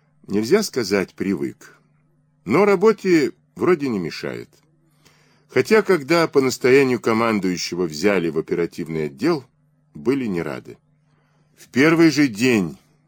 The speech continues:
не вовремя войдя, услышал: «Навязали на шею, будет теперь своей клешней карты рвать».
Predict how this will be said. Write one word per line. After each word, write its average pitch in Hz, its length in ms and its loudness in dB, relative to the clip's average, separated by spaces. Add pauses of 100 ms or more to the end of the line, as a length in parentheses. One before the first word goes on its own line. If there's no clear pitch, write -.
(320)
не 92 160 -4
вовремя 92 480 0
войдя, 92 440 0
услышал: 80 680 -6
«Навязали 110 580 -2
на 80 160 -6
шею, 64 400 -10
будет 139 400 -6
теперь 90 340 -4
своей 85 300 -4
клешней 87 580 -6
карты 80 480 -6
рвать». 62 420 -16